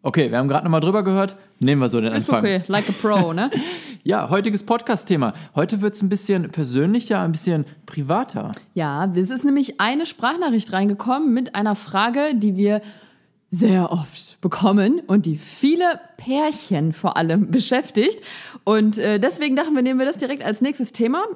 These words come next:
Speaker 2: Und das ist die Frage von Franzi und Lennart.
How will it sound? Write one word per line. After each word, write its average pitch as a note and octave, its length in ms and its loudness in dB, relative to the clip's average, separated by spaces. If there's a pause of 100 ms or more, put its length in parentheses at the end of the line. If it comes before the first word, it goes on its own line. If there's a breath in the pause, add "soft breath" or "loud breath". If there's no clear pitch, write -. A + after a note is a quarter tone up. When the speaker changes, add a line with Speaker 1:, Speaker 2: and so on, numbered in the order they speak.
Speaker 2:
Und A3+ 160 2
das C#4+ 140 -2
ist D4 160 -4
die A#3+ 60 0
Frage A3+ 440 -2
von B3 340 0 (320 loud breath)
Franzi G3 720 -2
und D#4+ 240 -2
Lennart. E3+ 480 -2